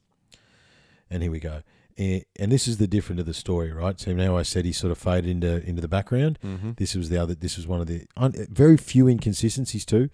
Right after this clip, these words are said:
Speaker 1: And the same, just for, as far as Ralph Ring is concerned, I couldn't. It's like I found some stuff on him, but not a lot. I'd like to dig a bit further, maybe for a future episode. However,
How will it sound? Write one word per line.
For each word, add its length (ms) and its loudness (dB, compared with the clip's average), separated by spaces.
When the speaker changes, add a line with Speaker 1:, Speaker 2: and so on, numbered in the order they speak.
Speaker 1:
And 100 0
the 60 2
same, 400 0
just 280 0
for, 140 0
as 240 -4
far 200 0
as 120 -2
Ralph 320 0
Ring 160 -2
is 140 -2
concerned, 400 -6
I 40 -8
couldn't. 360 -4
It's 120 -14
like 100 -2
I 40 -2
found 280 0
some 240 0
stuff 260 -2
on 60 0
him, 160 2
but 100 0
not 200 2
a 20 0
lot. 240 2
I'd 100 0
like 220 -2
to 100 -18
dig 200 -2
a 60 0
bit 180 -6
further, 360 0
maybe 380 -4
for 160 -10
a 60 -8
future 360 -6
episode. 460 -2
However, 560 2